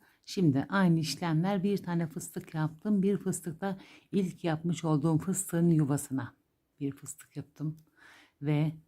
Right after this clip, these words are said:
yapıyorum, pardon. Bir fıstık yapıyorum ve kapatacağım arkadaşlar bunu.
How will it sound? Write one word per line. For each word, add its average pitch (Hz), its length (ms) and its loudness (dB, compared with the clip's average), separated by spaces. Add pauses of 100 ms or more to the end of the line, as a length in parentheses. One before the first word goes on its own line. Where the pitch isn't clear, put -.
(140)
yapıyorum, 139 580 -4
pardon. - 380 -14 (1700)
Bir 156 180 0
fıstık 151 460 -10
yapıyorum 151 380 -6
ve 170 140 -4
kapatacağım - 640 -6
arkadaşlar 147 720 -6
bunu. 180 240 -2